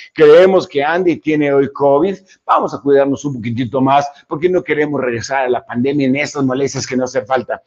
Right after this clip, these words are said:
Bueno, desde Tlalpan, sur, Ciudad de México, me grita José Manuel, "¿Y la próxima plática?".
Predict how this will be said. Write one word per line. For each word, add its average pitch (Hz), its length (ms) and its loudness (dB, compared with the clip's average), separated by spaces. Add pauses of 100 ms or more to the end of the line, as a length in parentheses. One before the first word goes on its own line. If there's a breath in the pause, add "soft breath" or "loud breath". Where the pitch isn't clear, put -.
(200 loud breath)
Bueno, 165 260 4 (140)
desde 311 480 4
Tlalpan, 233 500 2
sur, 156 400 2
Ciudad 180 260 4
de 208 40 2
México, 139 520 -2 (200 loud breath)
me 185 160 2
grita 220 300 -2
José 185 200 -2
Manuel, 165 480 2 (300 soft breath)
"¿Y 262 240 6
la 262 180 6
próxima 254 600 4
plática?". 202 680 2